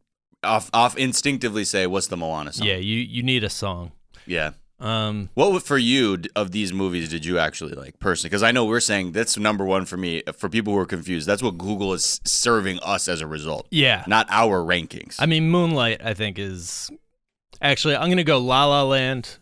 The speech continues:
Speaker 2: Uh, no. <laughs> Moonlight, uh, was incredible. I mean, that's just, like,
Speaker 1: Yeah.
Speaker 2: a towering piece of art. It's
Speaker 1: Yeah.
Speaker 2: wonderful.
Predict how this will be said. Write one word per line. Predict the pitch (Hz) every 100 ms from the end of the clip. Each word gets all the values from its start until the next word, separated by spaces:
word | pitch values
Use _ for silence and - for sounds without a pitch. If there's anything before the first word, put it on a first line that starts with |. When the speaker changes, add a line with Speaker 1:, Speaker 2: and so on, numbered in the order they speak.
| _
Speaker 2:
Uh, | 117 110 -
no. | 87 - - -
<laughs> | - 135 226 185 185 185 190 226 214
Moonlight, | 175 175 208 202 190 175 165 - -
uh, | 143 139 131 127 123
was | 120 127 120 113 107 92 - -
incredible. | 131 117 123 98 90 85 85
I |
mean, | 123 123
that's | 135 -
just, | 139 123
like, | 113
Speaker 1:
Yeah. | 110 104
Speaker 2:
a |
towering | 101 - 117 107 107 107 107 101 98 95 -
piece | - 110 -
of | 101 90 87 - - _ _
art. | - 107 - - _ _ _ -
It's | 110
Speaker 1:
Yeah. | 117 113
Speaker 2:
wonderful. | 107 107 98